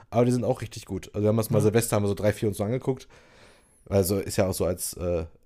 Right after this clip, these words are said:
Speaker 2: Mhm.
Speaker 1: als Door-Opener quasi auch gedacht, so für so Partyrunden, wenn man
Speaker 2: Ja.
Speaker 1: sich vielleicht noch nicht so gut kennt oder gerade wenn man sich gut kennt, ist beides, glaub ich, sehr gut.
Speaker 2: Ich glaube,
Speaker 1: Ähm,
Speaker 2: meine Anst-, Antwort wäre ein Handstand. Weil ich mir sehr <laughs> sicher bin, dass ich auf jeden Fall scheitern würde, würde ich's jetzt probieren.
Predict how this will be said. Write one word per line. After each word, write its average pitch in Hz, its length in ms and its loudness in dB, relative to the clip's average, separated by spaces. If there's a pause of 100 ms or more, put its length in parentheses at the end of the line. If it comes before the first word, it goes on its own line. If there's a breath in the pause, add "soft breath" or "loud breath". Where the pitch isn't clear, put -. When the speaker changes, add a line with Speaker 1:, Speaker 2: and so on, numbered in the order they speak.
(400)
Speaker 2:
Mhm. 143 220 -2
Speaker 1:
als 107 200 -4
Door-Opener 151 640 8
quasi 139 420 2
auch 131 300 2
gedacht, 135 360 2
so 127 240 2
für 120 160 -6
so 117 100 -2
Partyrunden, 131 540 0
wenn 117 80 -4
man 117 80 -2
Speaker 2:
Ja. 156 80 2
Speaker 1:
sich 143 60 -2
vielleicht 117 140 -2
noch 127 60 0
nicht 165 140 -4
so 147 80 -6
gut 143 180 -8
kennt 135 200 2
oder 185 220 6
gerade 127 260 6
wenn 160 140 6
man 143 100 4
sich 98 140 -8
gut 110 180 -8
kennt, 127 220 0
ist - 100 -12
beides, 117 260 0
glaub 107 120 -2
ich, 107 100 -6
sehr 104 100 -4
gut. 120 220 -6 (800 loud breath)
Speaker 2:
Ich - 80 -18
glaube, 127 280 8
Speaker 1:
Ähm, 156 60 4
Speaker 2:
meine 160 160 6
Anst-, 156 260 -2
Antwort 143 380 -2
wäre 143 140 2
ein 135 160 -2
Handstand. 117 600 -8 (1120)
Weil 127 100 -4
ich - 80 -2
mir 143 120 2
sehr 156 180 10
<laughs> - 260 6
sicher - 0 -
bin, 240 220 6
dass - 220 4
ich - 180 4
auf - 180 2
jeden 190 140 6
Fall 175 160 -2
scheitern 175 460 0
würde, 175 200 4
würde 170 120 4
ich's 151 80 0
jetzt 165 180 -6
probieren. 143 420 -4